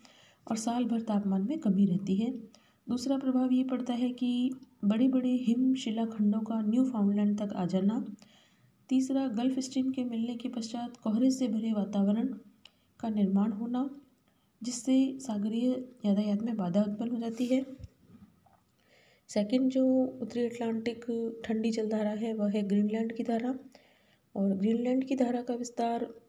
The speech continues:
ग्रीनलैंड के पूर्व से लेकर उत्तरी अटलांटिक प्रवाह तक होता है।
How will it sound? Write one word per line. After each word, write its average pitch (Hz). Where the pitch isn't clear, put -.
ग्रीनलैंड 233
के 220
पूर्व 254
से 254
लेकर 202
उत्तरी 240
अटलांटिक 214
प्रवाह 233
तक 226
होता 226
है। 247